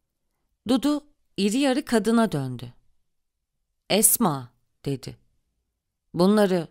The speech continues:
nereden duydun?" "Bacım, sana göründüler, bana söylediler. Gökten sekiz kitap aldım." Bu sözleri işiten köylüler iki göz iki çeşme ağlaşıyorlardı.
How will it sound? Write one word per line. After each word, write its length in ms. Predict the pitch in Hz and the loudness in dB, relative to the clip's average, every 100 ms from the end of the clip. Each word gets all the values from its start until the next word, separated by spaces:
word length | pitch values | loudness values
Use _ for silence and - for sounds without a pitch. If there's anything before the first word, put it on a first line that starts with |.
| _ _ - | _ _ -4
nereden 580 | 156 196 208 226 202 | 2 2 4 2 2
duydun?" 500 | 160 143 - 139 156 - _ _ _ _ _ _ _ _ _ _ _ _ _ _ _ _ _ _ | 0 -4 -6 -12 -12 -20 _ _ _ _ _ _ _ _ _ _ _ _ _ _ _ _ _ _
"Bacım, 440 | - 180 196 285 233 _ | 0 2 2 0 -2 _
sana 320 | - - 170 185 | -2 2 2 2
göründüler, 800 | 220 233 285 311 294 262 - - _ _ | 2 2 2 2 0 -2 -4 -12 _ _
bana 280 | 156 175 226 | 0 2 2
söylediler. 720 | - 262 233 196 143 127 - _ _ _ _ _ _ _ | 2 2 0 -2 -6 -10 -14 _ _ _ _ _ _ _
Gökten 420 | - 190 - 302 330 | 2 2 2 0 2
sekiz 420 | - 311 330 - | 2 2 0 -2
kitap 380 | 240 - 185 151 | -2 -4 -2 -2
aldım." 380 | 135 127 131 - _ - - - _ _ _ _ _ _ _ _ _ _ _ _ _ | -4 -8 -14 -16 _ -20 -20 -20 _ _ _ _ _ _ _ _ _ _ _ _ _
Bu 120 | 220 | -4
sözleri 480 | 294 330 302 277 254 | -2 -2 -2 -2 -4
işiten 520 | - - 254 277 269 | -4 -6 -4 -4 -4
köylüler 640 | 247 147 131 127 151 233 - - - - _ - | -4 -8 -10 -10 -6 -8 -8 -20 -20 -20 _ -8
iki 260 | 240 294 | -4 -2
göz 340 | 190 170 165 - | 2 2 0 -4
iki 200 | - 320 | -6 -4
çeşme 380 | - 262 - 302 | -2 -2 -2 0
ağlaşıyorlardı. 1000 | 285 269 254 233 180 143 135 123 - | 0 0 0 0 0 -2 -6 -10 -16